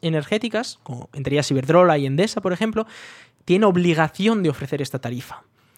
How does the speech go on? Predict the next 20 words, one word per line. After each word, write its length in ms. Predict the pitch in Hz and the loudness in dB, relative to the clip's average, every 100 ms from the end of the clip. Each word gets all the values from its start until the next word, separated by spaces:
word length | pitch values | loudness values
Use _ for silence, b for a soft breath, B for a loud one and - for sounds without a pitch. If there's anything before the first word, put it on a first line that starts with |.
| b b b - | b b b 2
¿Qué 80 | |
es 40 | 208 | 4
lo 80 | 247 | 4
que 80 | |
tiene 160 | 254 247 | 0 -2
esta 140 | 240 | 0
tarifa? 400 | 240 247 277 160 - | 0 0 0 -6 0
Pues 220 | 170 - | 0 2
que 80 | 160 | 0
el 80 | |
margen 380 | 156 190 214 233 | 2 0 0 -2
de 60 | 220 | -2
beneficio 520 | 214 196 240 - 220 | -2 -2 -2 0 -2
es 100 | 185 | 0
mucho 260 | 185 190 202 | 0 0 -2
menor 300 | 156 196 208 | -2 -2 -2
para, 360 | 170 147 131 | -2 -2 -4
para 200 | - 139 | -4 -4
la 120 | 135 131 | -2 -4
eléctrica. 500 | 131 131 - 165 | -4 -8 -16 -18